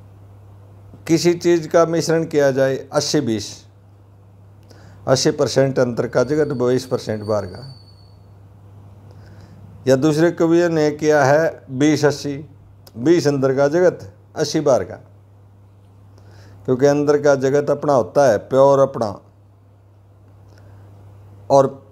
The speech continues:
प्योर अपना ज्ञान, ज्ञान शब्द ना भी कहो, अंदर की अनुभूति,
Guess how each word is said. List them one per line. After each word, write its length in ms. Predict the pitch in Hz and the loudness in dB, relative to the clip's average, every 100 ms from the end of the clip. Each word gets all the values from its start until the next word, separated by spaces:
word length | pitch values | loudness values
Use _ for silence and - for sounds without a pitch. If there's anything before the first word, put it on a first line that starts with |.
| _ _ _ _ _ _ _ _ _ - - - - - - 135 | _ _ _ _ _ _ _ _ _ -20 -20 -20 -20 -20 -20 -8
प्योर 300 | 147 151 165 | 4 6 6
अपना 320 | 170 160 156 151 | 4 0 -2 -2
ज्ञान, 560 | 135 135 139 147 147 - _ _ _ _ _ _ _ _ _ - - - - - - - - - - - - 120 | 0 0 0 -4 -8 -16 _ _ _ _ _ _ _ _ _ -20 -20 -20 -20 -20 -20 -20 -20 -20 -20 -20 -18 -4
ज्ञान 300 | 120 139 139 | 2 2 2
शब्द 320 | 135 135 120 | -4 -4 -4
ना 220 | 123 139 | -2 0
भी 140 | 131 120 | 0 -2
कहो, 340 | 123 117 120 - - - _ - - - - - - - - - - | -2 -2 -4 -14 -20 -20 _ -20 -20 -20 -20 -20 -20 -20 -20 -20 -4
अंदर 280 | 135 135 127 | 0 0 0
की 140 | 131 | -2
अनुभूति, 640 | 123 107 95 92 - - | -2 -2 -6 -8 -14 -20